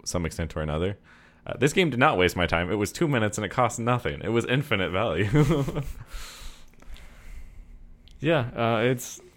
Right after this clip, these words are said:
Speaker 2: worth a checkout, I guess. It'll
Speaker 1: Mm-hmm.
Speaker 2: take you a minute,
Speaker 1: Yeah.
Speaker 2: maybe two.
Speaker 1: It, you, once you figure out how to, like, re-enable Flash, that's <laughs> most of the time that goes into this one.
Speaker 2: Usually your browser will be like, "Hey, do you wanna do this thing?" And you're like, "Yeah," and it'll,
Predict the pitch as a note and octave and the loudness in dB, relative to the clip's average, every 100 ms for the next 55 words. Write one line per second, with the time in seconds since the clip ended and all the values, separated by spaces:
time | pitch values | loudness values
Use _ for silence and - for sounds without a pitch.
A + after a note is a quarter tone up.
0 | _ _ B2 G#2+ B2 D3 C#3+ A2+ - - | _ _ -2 2 4 4 0 -4 -6 0
1 | C3+ - E3+ F3 - E3+ F3 F3+ F3+ F3 | 0 0 0 0 0 -2 0 0 0 -2
2 | - - A#2+ G#2+ G2+ C3+ C3 B2 A2 G2+ | -4 -2 0 2 2 0 2 2 4 2
3 | - - - _ - - - - - - | -2 -14 -20 _ -20 -20 -20 -20 -20 -20
4 | _ - - - - - - A#2 A2+ A2 | _ -20 -18 -16 -18 -12 2 4 6 4
5 | F2+ - - F#2 F2 D2+ G#2 G#2+ A#2+ A2+ | 2 -2 -6 0 0 0 -2 4 4 4
6 | G#2 G2 - G2 G2+ G2 - - A#2 A2+ | 2 -2 -2 -2 -2 -6 -10 -4 -2 0
7 | A#2 A#2 - A#2 C#3+ D3+ C3+ A#2+ A2 A2 | 0 0 0 0 0 -2 2 4 6 4
8 | G2+ F#2 E2+ E2+ F2 E2 D2+ D#2 - D#2+ | 2 0 0 0 0 -2 -4 -6 -4 -4
9 | D#2+ - - F#2+ A#2 A2+ G#2+ G#2+ A2+ A#2+ | -4 -8 -2 0 2 2 4 4 4 2
10 | G#2+ F2+ G#2+ G2 G2+ A#2 A#2 B2 A#2+ G#2+ | 0 0 0 2 4 4 6 4 4 2
11 | G2+ F#2+ F2+ A2 - A2+ A2 - - C3 | -2 -2 0 0 0 -8 -10 -16 -8 0
12 | C3+ C#3+ D#3 D3+ A#2 A2 A2+ G#2 G#2 G#2 | 2 2 2 2 4 4 4 4 2 4
13 | G2+ G2 C3+ A#2 G#2+ A2 B2+ A#2+ C#3 C3 | 4 4 4 6 4 2 2 2 0 0
14 | - D3 C#3 A2 G2+ F#2+ G2 G#2+ F2+ G2 | 0 0 0 0 2 0 0 2 2 -2
15 | G#2 G2 G2+ G2+ | -4 -2 -2 -2